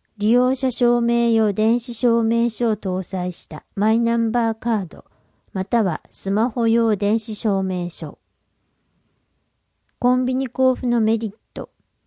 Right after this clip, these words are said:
土曜日、日曜日、祝日、夜間、早朝を問わず、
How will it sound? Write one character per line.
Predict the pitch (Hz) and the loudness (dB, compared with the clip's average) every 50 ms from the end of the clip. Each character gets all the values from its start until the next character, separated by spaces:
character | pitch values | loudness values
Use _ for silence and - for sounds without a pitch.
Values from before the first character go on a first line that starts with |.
| _ _ _ _ _ _ | _ _ _ _ _ _
土 | - 175 | 0 2
曜 | 202 220 254 269 277 269 233 | 4 6 6 4 4 2 0
日、 | 202 175 - | -2 -6 -8
日 | - 165 - - - - 202 214 | -10 -10 -10 -12 -10 -4 0 2
曜 | 208 190 175 - | 2 2 0 -2
日、 | - - - - _ _ _ _ | -6 -12 -16 -16 _ _ _ _
祝 | - - - - - 208 | -16 -16 -12 -6 -6 -6
日、 | 180 - 190 175 - _ - 190 185 - - - _ _ _ _ _ _ _ _ _ | -4 -6 -8 -10 -10 _ -12 -10 -10 -10 -12 -14 _ _ _ _ _ _ _ _ _
夜 | - 233 233 | -2 -2 -2
間、 | 233 _ - 196 180 165 - - 214 202 | -2 _ -4 -4 -4 -4 -6 -10 -14 -12
早 | - - 226 233 233 233 | -4 -2 0 0 0 0
朝 | - - 247 247 247 | 0 0 0 2 2
を | 247 240 | 2 0
問 | - 254 240 | 0 0 0
わ | 220 196 190 | 0 0 -2
ず、 | - - - - | -6 -10 -14 -14